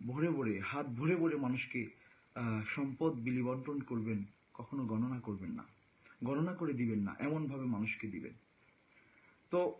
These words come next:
এই হাদিস থেকে প্রমাণ হলো যে الحصار الاقتصادي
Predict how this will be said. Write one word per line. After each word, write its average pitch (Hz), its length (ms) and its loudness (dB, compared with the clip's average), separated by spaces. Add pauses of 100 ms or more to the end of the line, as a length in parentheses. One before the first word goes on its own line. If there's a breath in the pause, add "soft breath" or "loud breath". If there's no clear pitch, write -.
(120)
এই 196 140 8
হাদিস 190 320 2 (120)
থেকে 233 200 2
প্রমাণ 131 360 0
হলো 135 280 2 (220)
যে 135 120 2 (560)
الحصار 165 720 6 (140)
الاقتصادي 131 1160 -2